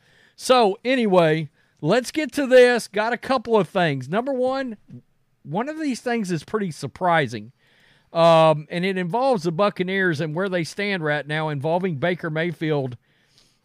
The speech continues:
and whether or not they're negotiating a contract. Now, there's some conflicting reports out there,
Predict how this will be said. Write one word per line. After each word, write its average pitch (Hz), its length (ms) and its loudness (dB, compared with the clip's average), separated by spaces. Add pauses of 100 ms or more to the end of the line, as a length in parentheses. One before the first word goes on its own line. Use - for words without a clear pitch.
(140)
and 151 400 0
whether 202 360 2
or 220 80 4
not 196 240 2
they're 190 140 0
negotiating 170 800 0
a 147 80 -6
contract. 165 760 0
Now, 135 200 -4
there's 175 240 -2
some 170 160 -12
conflicting 202 680 -4
reports 214 500 -2
out 214 240 0
there, 233 360 0